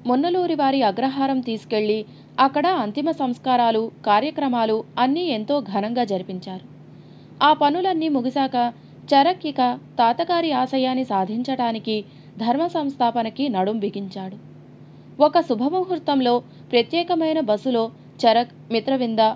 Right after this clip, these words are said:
అఘోరాలు బయలుదేరారు. ఊరూరా తిరిగి శంఖం ఊదుతుంటే దుష్టులు, దుర్మార్గులు ఎక్కడికక్కడ రాలిపోసాగారు. చరక్ యాత్రను అడ్డుకోవాలని స్వార్థపరులు చేసే ప్రయత్నాల్ని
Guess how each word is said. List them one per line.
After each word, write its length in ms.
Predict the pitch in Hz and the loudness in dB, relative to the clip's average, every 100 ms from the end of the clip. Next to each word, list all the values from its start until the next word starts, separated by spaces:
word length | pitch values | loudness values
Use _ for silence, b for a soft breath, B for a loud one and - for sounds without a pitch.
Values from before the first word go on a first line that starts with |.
| - 208 | 0 2
అఘోరాలు 540 | 202 240 311 262 233 | 2 4 4 2 0
బయలుదేరారు. 840 | 262 185 190 196 185 185 190 - - - - _ _ _ - | 0 0 -2 -2 -4 -4 -8 -14 -20 -20 -20 _ _ _ 2
ఊరూరా 400 | 262 330 370 381 | 4 6 8 6
తిరిగి 380 | 370 262 240 320 | 6 4 4 4
శంఖం 440 | 240 208 269 330 | 4 2 4 4
ఊదుతుంటే 720 | 311 277 285 269 247 247 247 - - | 4 4 2 2 4 2 2 -4 0
దుష్టులు, 440 | 226 233 330 339 | 2 4 6 6
దుర్మార్గులు 760 | 370 262 262 269 240 247 240 240 - | 6 6 6 4 4 6 6 2 0
ఎక్కడికక్కడ 640 | 233 226 330 339 277 226 | 0 2 2 2 2 2
రాలిపోసాగారు. 920 | 254 285 190 214 214 202 190 185 190 190 - _ | 4 4 2 0 -4 -4 -4 -4 -6 -8 -16 _
చరక్ 440 | - 277 254 349 381 | 0 4 4 4 2
యాత్రను 400 | 370 349 330 320 | 0 2 0 2
అడ్డుకోవాలని 1000 | 247 190 269 320 311 285 262 240 240 240 - | 2 2 0 2 2 2 2 0 -2 -6 0
స్వార్థపరులు 640 | 214 226 302 330 349 339 | 2 4 2 0 0 0
చేసే 360 | 320 285 262 269 | 0 0 0 0
ప్రయత్నాల్ని 840 | 269 208 240 254 269 254 233 226 | 2 2 2 0 0 0 -2 -4